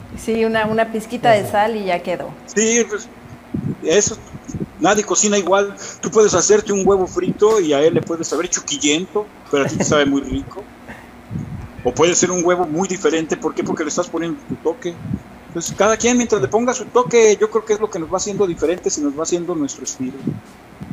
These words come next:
Speaker 1: Totalmente. Y hablando de, de que eres una persona que da propuestas, que,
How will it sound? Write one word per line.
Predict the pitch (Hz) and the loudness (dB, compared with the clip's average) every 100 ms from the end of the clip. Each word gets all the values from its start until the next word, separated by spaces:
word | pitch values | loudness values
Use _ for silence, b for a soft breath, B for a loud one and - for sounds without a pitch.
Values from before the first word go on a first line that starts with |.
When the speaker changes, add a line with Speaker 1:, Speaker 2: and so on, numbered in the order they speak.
| - - - - - - - - | -14 -18 -20 -20 -20 -20 -20 -6
Speaker 1:
Totalmente. | 233 220 226 247 247 233 247 247 247 | -2 0 4 4 4 0 0 0 0
Y | 233 226 | 2 2
hablando | 226 269 294 339 | 4 2 2 2
de, | 302 233 - | 2 2 -2
de | 190 196 | -4 -4
que | 208 208 | -2 -2
eres | 214 240 254 | 0 -2 -2
una | 254 | -4
persona | 254 214 220 226 226 | -4 -4 -2 -2 -4
que | 214 202 | -4 2
da | 190 196 208 208 | 4 6 4 2
propuestas, | 208 226 262 269 269 247 247 | -4 2 2 4 2 2 2
que, | 214 | -6